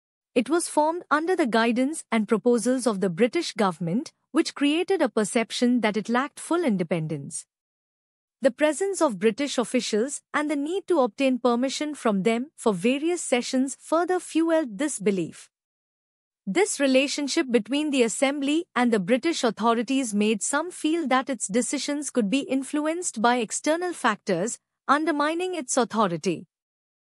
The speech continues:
Another significant point of criticism was the amount of time taken to draft the constitution.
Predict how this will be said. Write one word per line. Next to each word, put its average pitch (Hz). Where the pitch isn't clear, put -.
Another 330
significant 294
point 262
of 311
criticism 226
was 214
the 247
amount 240
of -
time 277
taken 269
to 226
draft 220
the 247
constitution. 185